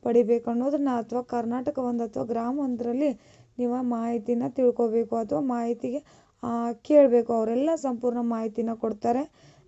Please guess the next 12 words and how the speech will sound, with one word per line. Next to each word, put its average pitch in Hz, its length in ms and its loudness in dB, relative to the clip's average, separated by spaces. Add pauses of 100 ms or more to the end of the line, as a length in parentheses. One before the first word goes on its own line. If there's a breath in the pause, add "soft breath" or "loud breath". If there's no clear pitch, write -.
ಈ 262 60 0
ಒಂದು 262 320 4
ಅಪ್ಲೈ 233 380 0
ನೀವು 240 300 0
ಕೂಡ 247 240 -2
ಮಾಡಿದ್ರೆ 233 440 -2
ನಿಮಗೂ 233 340 -2
ಕೂಡ 247 200 -2 (560 soft breath)
ಉಚಿತ 240 300 -2 (100)
ತ್ರಿಚಕ್ರ 262 720 -2
ವಾಹನ 233 440 -2
ಮತ್ತು 240 340 0